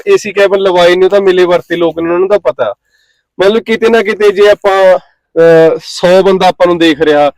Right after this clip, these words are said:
ਤਾਂ ਜੇ ਆਪਾਂ ਨੜਿਨਵੇਂ ਲੋਕ ਆਪਣੇ ਕੋਲੇ ਪੋਜ਼ਿਟਿਵ ਨੇ, ਤਾਂ ਇੱਕ ਅੱਧਾ ਨੈਗੇਟਿਵ ਜ਼ਰੂਰ ਹੋਊਗਾ। ਸੋ ਉਹਨੂੰ ਇਗਨੋਰ ਕਰੋ, ਤੇ ਇੱਕ ਵਾਰ ਜਿਹੜੇ ਇਗਨੋਰੈਂਸ ਵੀ ਕੀ ਕਰਨੇ, ਤੁਸੀਂ ਕਾਲ ਕਰੋ। ਤੇ ਪੁੱਛੋ,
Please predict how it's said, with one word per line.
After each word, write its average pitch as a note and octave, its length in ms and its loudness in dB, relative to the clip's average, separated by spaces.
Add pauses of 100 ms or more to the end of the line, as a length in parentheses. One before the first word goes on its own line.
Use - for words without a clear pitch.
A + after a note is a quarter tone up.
(380)
ਤਾਂ G3+ 240 2
ਜੇ G3+ 60 -6
ਆਪਾਂ G#3+ 220 -4
ਨੜਿਨਵੇਂ G#3 500 -2
ਲੋਕ G3+ 220 0
ਆਪਣੇ F#3+ 260 0
ਕੋਲੇ F3+ 240 2
ਪੋਜ਼ਿਟਿਵ F3 480 0
ਨੇ, G3 60 -2
ਤਾਂ G#3+ 100 2
ਇੱਕ G#3 280 -2
ਅੱਧਾ G3+ 160 0
ਨੈਗੇਟਿਵ G3 420 -2
ਜ਼ਰੂਰ F3+ 320 0
ਹੋਊਗਾ। C#3 340 -4
ਸੋ - 340 -4
ਉਹਨੂੰ A3+ 160 4
ਇਗਨੋਰ G#4 340 2
ਕਰੋ, A4+ 260 2
ਤੇ A4 100 2
ਇੱਕ A#4+ 200 -2
ਵਾਰ B4 140 2
ਜਿਹੜੇ A#4+ 160 4
ਇਗਨੋਰੈਂਸ A4 460 2
ਵੀ B3 120 -4
ਕੀ A#3 140 -6
ਕਰਨੇ, A3 280 2
ਤੁਸੀਂ A3 180 -6
ਕਾਲ G#3+ 280 2
ਕਰੋ। D3+ 300 -2 (580)
ਤੇ F#3+ 80 -6
ਪੁੱਛੋ, G3 580 -6